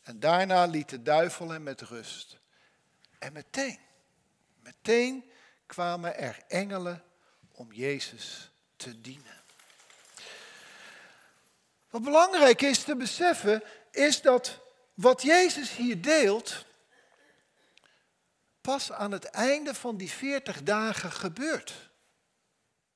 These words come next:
Jezus is veertig dagen samen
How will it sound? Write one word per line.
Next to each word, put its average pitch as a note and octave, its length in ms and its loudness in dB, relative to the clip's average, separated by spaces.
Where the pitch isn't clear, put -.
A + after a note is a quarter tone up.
Jezus C#4+ 560 2
is A#3 300 -8
veertig D#4+ 680 -2
dagen C4+ 680 2
samen C4 760 -2